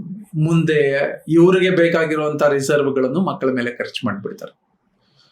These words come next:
ಮಕ್ಕಳನ್ನ ಓದಿಸ್ಬೇಕು, ಅದ್ರಲ್ಲೂ ಇಂಜಿನಿಯರಿಂಗ್ ಓದ್ಬೇಕು, ಐದು ಲಕ್ಷ ಖರ್ಚಾಗತ್ತೆ, ಆರು ಲಕ್ಷ, ಹತ್ತು ಲಕ್ಷ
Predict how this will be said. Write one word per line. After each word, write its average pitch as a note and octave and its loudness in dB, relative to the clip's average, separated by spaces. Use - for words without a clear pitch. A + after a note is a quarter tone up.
ಮಕ್ಕಳನ್ನ D3 2
ಓದಿಸ್ಬೇಕು, C3+ 0
ಅದ್ರಲ್ಲೂ C3+ 0
ಇಂಜಿನಿಯರಿಂಗ್ C3+ 0
ಓದ್ಬೇಕು, B2 -4
ಐದು A#2+ -2
ಲಕ್ಷ C3 -4
ಖರ್ಚಾಗತ್ತೆ, B2 -8
ಆರು C3+ 0
ಲಕ್ಷ, C3 -6
ಹತ್ತು B2 -6
ಲಕ್ಷ B2 -4